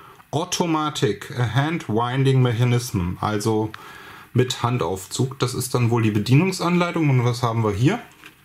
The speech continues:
Wahrscheinlich das Garantiekärtchen. Ja, das ist das Garantiekärtchen. Das legen wir mal zur Seite. Und da sieht man jetzt auch die Uhr. Mal gucken, kann ich da ein bisschen ranzoomen? So,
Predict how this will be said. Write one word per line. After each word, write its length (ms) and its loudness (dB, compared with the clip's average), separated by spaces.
Wahrscheinlich 520 -2
das 60 -18
Garantiekärtchen. 840 -2
Ja, 240 0
das 180 -4
ist 160 -8
das 140 -6
Garantiekärtchen. 880 -2
Das 240 -10
legen 160 2
wir 80 2
mal 200 0
zur 160 -2
Seite. 460 -2
Und 160 6
da 140 0
sieht 240 0
man 140 4
jetzt 280 0
auch 140 -4
die 180 -6
Uhr. 240 0
Mal 80 -14
gucken, 240 -4
kann 160 -4
ich 80 -6
da 80 -6
ein 100 -2
bisschen 300 -2
ranzoomen? 640 0
So, 520 2